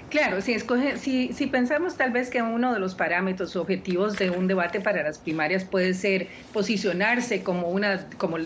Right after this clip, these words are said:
dentro de las figuras viables para las primarias, eh, yo creo que la tríada Pence, Ramaswamy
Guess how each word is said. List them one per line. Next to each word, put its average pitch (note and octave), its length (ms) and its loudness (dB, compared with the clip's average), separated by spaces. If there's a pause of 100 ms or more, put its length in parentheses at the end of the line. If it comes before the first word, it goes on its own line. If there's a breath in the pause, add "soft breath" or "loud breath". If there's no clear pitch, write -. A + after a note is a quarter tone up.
(120)
dentro A3+ 320 0
de G3+ 100 4
las D#3+ 120 0
figuras F#3+ 420 0
viables F3+ 420 -2
para F3 280 0
las F3 160 -4
primarias, E3 640 -2 (300 loud breath)
eh, F#3 240 2
yo G3 120 0
creo C4 220 0
que C4 160 0
la F3+ 160 0
tríada G3+ 800 0
Pence, G#3 560 -2 (600 loud breath)
Ramaswamy E3+ 800 0